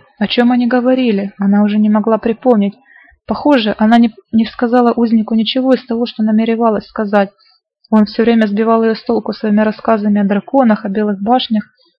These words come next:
о том, как узнал имя одного из безымянных, о том, что хочет жить, о том, как благодарен ей за теплый плащ,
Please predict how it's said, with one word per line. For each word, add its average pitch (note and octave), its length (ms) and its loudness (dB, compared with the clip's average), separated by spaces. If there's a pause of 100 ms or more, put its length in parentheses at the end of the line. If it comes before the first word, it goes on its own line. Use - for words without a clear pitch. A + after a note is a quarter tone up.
о A3 100 2
том, B3 200 2
как A3 200 -2
узнал A3 280 2
имя A3+ 280 0
одного G#3 260 2
из G3+ 100 -2
безымянных, G#3 720 0 (320)
о A3 80 -2
том, B3 180 0
что A3+ 160 -10
хочет A3 340 -4
жить, G#3+ 300 -2
о G#3+ 60 -4
том, A3+ 140 -4
как G#3 140 -4
благодарен G#3+ 540 0
ей G#3 120 2
за G3+ 120 -4
теплый A3 520 -4
плащ, A#3 380 -2